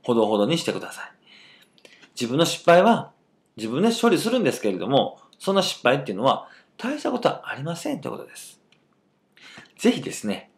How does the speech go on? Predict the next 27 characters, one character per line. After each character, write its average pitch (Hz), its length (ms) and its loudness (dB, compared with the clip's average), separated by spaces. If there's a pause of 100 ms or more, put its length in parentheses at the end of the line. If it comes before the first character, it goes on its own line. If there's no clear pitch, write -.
(220)
チ - 100 -6
ャ 104 40 0
レ 104 100 -2
ン 92 100 -8
ジ 127 120 -4
し 139 60 -6
て 101 100 -2
み 92 100 -8
て - 80 -12
く - 80 -18
だ - 100 -18
さ - 140 -16
い。 - 80 -20 (1080)
チ 170 100 4
ャ 196 40 2
レ 247 100 0
ン 156 100 -2
ジ 92 120 -10
に 92 260 -10 (280)
価 165 140 -2
値 117 120 -4
は 107 120 4
あ 98 40 2
り 101 80 -4
ま 95 120 -8
す - 120 -12
が、 92 240 -10